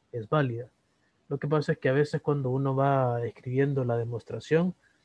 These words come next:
uno no sabe de antemano cuáles son las que va a necesitar. Así que usualmente es más, eh, es más típico hacerlo de esta manera,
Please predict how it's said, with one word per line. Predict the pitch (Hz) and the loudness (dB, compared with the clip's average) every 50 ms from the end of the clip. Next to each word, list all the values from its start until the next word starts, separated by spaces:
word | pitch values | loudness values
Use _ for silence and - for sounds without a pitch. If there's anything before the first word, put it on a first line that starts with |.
| _ _ _ _ _ _ - | _ _ _ _ _ _ -8
uno | 131 139 147 147 | -4 -2 0 0
no | 143 147 147 | 2 2 0
sabe | - - - 160 165 170 160 143 | 2 4 6 6 8 8 6 6
de | 147 143 | 6 4
antemano | 147 131 - 127 123 131 147 156 151 143 127 | 4 2 0 -2 0 2 2 2 2 2 2
cuáles | - 143 143 143 131 | 2 2 2 2 2
son | - 147 147 | 0 0 0
las | 151 135 - | 0 -2 -2
que | - 131 | -2 -2
va | 131 139 | -2 -2
a | |
necesitar. | 139 135 120 - 123 120 117 - 170 170 143 120 - - | -2 -4 -4 -6 -8 -6 -2 0 2 2 2 0 -4 -8
Así | 123 - - 123 | -12 -10 -12 -14
que | - - - 131 120 - _ _ _ _ _ _ _ _ _ _ _ | -10 -6 -6 -6 -6 -8 _ _ _ _ _ _ _ _ _ _ _
usualmente | - - - 131 127 123 123 135 147 156 143 - 143 131 127 123 | -20 -8 -4 -2 -2 0 0 0 0 0 0 2 2 2 2 2
es | 123 | 0
más, | 123 127 131 127 131 131 127 123 120 117 113 110 - - _ _ _ _ _ _ _ _ _ _ _ _ _ _ _ _ | 0 -2 0 0 0 0 0 -2 -2 -4 -6 -8 -12 -18 _ _ _ _ _ _ _ _ _ _ _ _ _ _ _ _
eh, | - 127 123 120 120 117 120 123 120 123 151 | -4 -2 -2 0 -2 -2 -2 -2 -2 -4 -2
es | 135 | -2
más | 139 143 139 - - | 0 0 0 0 0
típico | - 180 170 143 156 147 - - 139 | 2 2 2 2 0 -2 0 0 -2
hacerlo | 117 - - 135 131 135 131 | 0 0 0 0 2 2 0
de | 131 | 0
esta | 127 - - 127 | 0 -2 -2 -2
manera, | 127 147 156 160 147 147 160 170 | 0 0 0 0 0 0 -2 -4